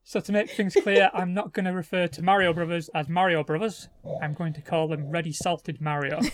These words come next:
Speaker 1: So Ready Salted Mario introduced his brother Luigi and saw him move into his iconic role as a plumber. Uh, I guess being a carpenter didn't work out for him 'cause a giant gorilla kidnapped his girlfriend and attacked him. So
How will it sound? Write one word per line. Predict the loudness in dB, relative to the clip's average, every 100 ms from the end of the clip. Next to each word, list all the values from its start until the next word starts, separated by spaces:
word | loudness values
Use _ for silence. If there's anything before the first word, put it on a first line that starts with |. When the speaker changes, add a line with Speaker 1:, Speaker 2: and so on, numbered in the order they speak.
| -6 -10 -12 -14 -14 -14 -2 2 2 2 -6 _ _ -4
Speaker 1:
So | -2 0
Ready | 2 0 0
Salted | 2 2 0 -2
Mario | 0 2 4 2 0
introduced | -4 -4 -6 -8 -6
his | -8
brother | -6 -6 -4
Luigi | -4 -2 -4 -2 -4 -6 _
and | -6 -6
saw | -2 0 0
him | -2 -4 -2
move | -4 -4
into | -4 -6 -6
his | -8 -6 -6
iconic | -6 -6 -8 -8 -6
role | -4 -4 -6
as | -10
a | -10
plumber. | -6 -4 -4 -6 _ -6
Uh, | -4
I | -4
guess | -2 -2 -2 -10 -18 _ -4
being | -2
a | 0
carpenter | 4 4 4 -2 -6 -6
didn't | -4
work | -4 0 0
out | 0
for | -2 -4
him | -4
'cause | -8
a |
giant | -2 -2 0
gorilla | -2 0 0
kidnapped | -2 -6 -6 -8 -10
his | -4
girlfriend | 0 0 0 -4 -4 -12
and |
attacked | -6 -6 -6 -8
him. | -10 -12 _
So | -4 -4